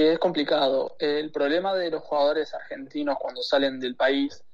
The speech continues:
es que al firmar unos contratos, eh,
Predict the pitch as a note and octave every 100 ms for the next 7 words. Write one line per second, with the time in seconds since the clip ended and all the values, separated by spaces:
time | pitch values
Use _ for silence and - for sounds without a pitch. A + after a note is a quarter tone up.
0 | - _ - - - C3+ C3 B2+ - B2
1 | C3+ C#3 C#3 C3 B2+ - C3 - - -
2 | - - - - -